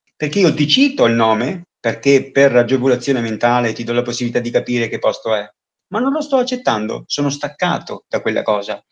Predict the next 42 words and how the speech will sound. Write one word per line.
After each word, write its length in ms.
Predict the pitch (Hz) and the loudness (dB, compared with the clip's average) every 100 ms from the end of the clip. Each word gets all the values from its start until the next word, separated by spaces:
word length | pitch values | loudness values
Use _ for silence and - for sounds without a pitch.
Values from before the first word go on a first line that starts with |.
| _ | _
e 80 | - | -10
quindi 240 | 160 202 247 | -2 0 2
non 160 | 262 | 0
faccio 280 | 151 123 139 | 0 -2 0
parte 540 | 117 107 - 151 139 | 0 0 -2 -2 0
della 300 | 107 110 120 | -2 0 2
cosa, 460 | 117 104 101 98 123 - _ | 2 0 0 -4 -8 -10 _
non 100 | 120 | 0
mi 100 | 131 131 | 2 4
possono 480 | 127 - 135 131 | 2 2 0 0
inserire 500 | 123 120 120 113 110 | 0 -2 -4 -6 -6
all'interno 340 | 113 107 110 104 | -8 -6 -6 -8
di 100 | 104 | -8
quella. 340 | 107 101 101 _ - - | -10 -10 -14 _ -20 -8
Quindi 200 | - 165 | 0 2
io 100 | 156 | 4
in 80 | 151 | 4
questo 220 | 151 143 | 4 2
momento 300 | 208 151 135 | 4 4 4
mi 80 | 165 | 4
trovo 220 | 139 131 | 4 4
nel 120 | 143 120 | 4 4
luogo 200 | 131 131 | 4 4
che 80 | 123 | 2
chiamano 280 | 123 151 | 2 2
Roma, 340 | 202 180 117 113 _ _ - | 2 0 -2 -6 _ _ -4
non 220 | 139 156 | -2 0
sono 360 | - 196 123 | 2 2 2
nel 200 | 113 120 | 0 0
posto 540 | - 131 120 131 127 - _ _ | 2 2 2 -2 -4 -6 _ _
che, 340 | - 127 120 - | -4 -2 -4 -10
eh, 120 | 117 | -14
s-, 160 | - | -16
potrebbe 340 | - - 123 123 | -14 -10 -4 -2
essere 240 | 117 123 | -2 -4
citato 300 | 101 120 110 113 | -4 -2 -2 -4
direttamente 540 | 117 113 120 113 117 | -10 -6 -6 -4 -6
quella 180 | 117 107 | -4 -4
città, 400 | 120 120 107 - _ _ _ | -6 -12 -12 -16 _ _ _
perché 260 | 156 151 208 | -10 -4 -2
non 120 | 165 | -2
sono 460 | - 190 123 104 | -4 -6 -6 -10